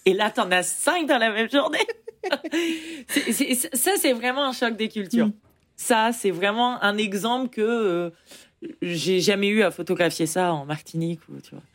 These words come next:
Speaker 1: Je pense que j'ai l'impression, ça fait cinq ans que je suis partie de la France métropolitaine, j'ai l'impression que ça vient un peu, mais peut-être juste à Paris ou dans des villes comme ça, tu vois.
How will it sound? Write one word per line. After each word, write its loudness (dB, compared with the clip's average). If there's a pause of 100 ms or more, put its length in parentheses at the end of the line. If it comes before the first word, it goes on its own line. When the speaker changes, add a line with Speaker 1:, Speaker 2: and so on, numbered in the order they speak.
(200)
Speaker 1:
Je 4
pense 2
que 4
j'ai 4
l'impression, 0 (200)
ça -10
fait -4
cinq -2
ans 4
que -2
je -6
suis -6
partie -2
de -2
la 4
France -10
métropolitaine, -2
j'ai -8
l'impression 2
que -2
ça 4
vient 0
un 0
peu, 0 (340)
mais 2
peut-être 4
juste -4
à 4
Paris 0
ou 0
dans -8
des -4
villes -4
comme -10
ça, -8
tu -14
vois. -20